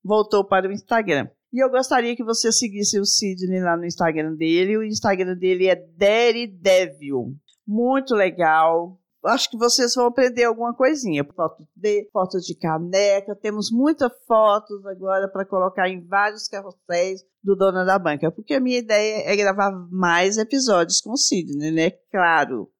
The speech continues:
preciso dessa pessoa aqui no Dona da Banca o ano inteiro.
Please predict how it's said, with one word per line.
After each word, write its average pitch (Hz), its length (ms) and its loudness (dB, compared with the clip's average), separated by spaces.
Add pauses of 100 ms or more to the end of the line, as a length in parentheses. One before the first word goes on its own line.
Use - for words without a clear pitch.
(120)
preciso 214 580 -2
dessa 190 300 0
pessoa 190 500 0
aqui 185 240 -2
no 180 140 -6
Dona 180 260 -2
da 175 200 0
Banca 180 340 -2
o 202 260 0
ano 185 200 0
inteiro. 160 520 -4